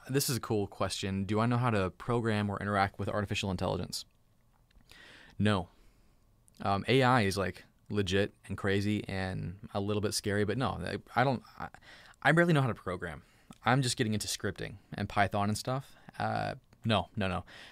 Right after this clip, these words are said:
I have T T T. Now, I know how to use that. I-, if this, then that. Oh, yeah, use that all day. But as far as, like, traditional A I, no, no, no, no. You, I, I, as far as I know, you have to be, like, a serious, serious programmer, and then you have to know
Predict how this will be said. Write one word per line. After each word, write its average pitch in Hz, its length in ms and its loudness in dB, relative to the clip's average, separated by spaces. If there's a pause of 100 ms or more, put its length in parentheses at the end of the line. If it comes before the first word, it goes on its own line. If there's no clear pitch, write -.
(140)
I 127 120 6
have 131 120 6
T 123 120 2
T 113 120 2
T. 151 400 4
Now, 107 300 2
I 107 80 0
know 131 100 4
how 131 60 4
to 113 60 4
use 98 180 0
that. 107 300 2 (300)
I-, 98 160 -6
if 117 220 2
this, 110 300 2
then 101 280 0
that. 101 260 -2 (280)
Oh, 127 80 0
yeah, 123 300 4
use 101 160 0
that 107 100 4
all 92 120 2
day. 92 280 2 (760)
But 104 80 -4
as 107 100 -2
far 123 100 4
as, 110 80 4
like, 113 100 -2
traditional 107 380 0
A 92 140 0
I, 107 300 0
no, 92 320 -2
no, 90 100 -4
no, 92 100 -8
no. 92 160 -8
You, 92 240 -4
I, 117 200 0
I, 123 40 -2 (160)
as 117 80 -2
far 165 140 4
as 110 80 4
I 104 60 4
know, 98 100 2
you 95 80 0
have 92 80 -2
to - 60 -18
be, 107 100 0
like, 95 100 -2
a 90 60 -8
serious, 101 580 0
serious 98 420 -2
programmer, 113 520 0 (420)
and - 80 -2
then 104 80 4
you 113 60 4
have 113 200 2
to 98 140 -4 (480)
know 107 480 2